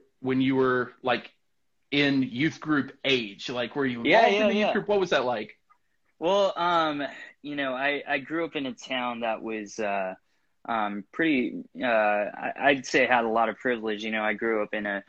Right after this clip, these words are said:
Speaker 2: um, pretty good school system and all that, but, um, my youth group, I think, um,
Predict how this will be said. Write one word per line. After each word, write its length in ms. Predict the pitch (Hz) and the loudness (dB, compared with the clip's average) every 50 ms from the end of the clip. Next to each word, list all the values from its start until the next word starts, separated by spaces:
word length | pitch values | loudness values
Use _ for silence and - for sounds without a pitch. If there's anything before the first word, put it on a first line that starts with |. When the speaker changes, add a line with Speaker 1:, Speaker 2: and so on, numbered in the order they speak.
| - - - - - _ - | -16 -20 -20 -20 -20 _ -2
Speaker 2:
um, 300 | - 110 107 101 101 101 - | 0 2 2 2 0 -2 -4
pretty 260 | - - 135 123 113 | -2 0 0 2 2
good 180 | 117 120 107 | 2 0 0
school 340 | - - - - 123 120 120 | -2 -6 -4 -2 0 0 0
system 580 | 117 - - 123 110 - - - 123 117 113 113 | 0 0 0 -2 -2 -2 -2 -2 0 0 0 0
and 120 | 110 113 | 2 2
all 200 | 113 110 110 104 | 2 2 2 2
that, 360 | 110 110 110 107 107 107 98 - | 4 4 6 6 6 4 2 0
but, 200 | 107 101 98 - _ _ _ _ - - - - | -2 -4 -4 -6 _ _ _ _ -20 -16 -4 0
um, 440 | - 117 113 110 107 104 104 98 - - - - | 4 4 4 4 4 0 -2 -6 -8 -12 -14 -8
my 220 | - 127 131 143 | -2 2 2 4
youth 400 | 147 135 123 135 151 151 147 - - | 4 4 4 4 2 2 0 -2 -2
group, 240 | 135 123 113 104 | -2 -2 0 0
I 120 | 123 120 110 | 0 -2 0
think, 360 | - 135 127 120 113 107 - | 0 -2 -2 -2 -4 -4 -2
um, 500 | 120 110 107 104 101 101 98 95 95 98 | 0 2 2 2 2 0 -2 -4 -8 -10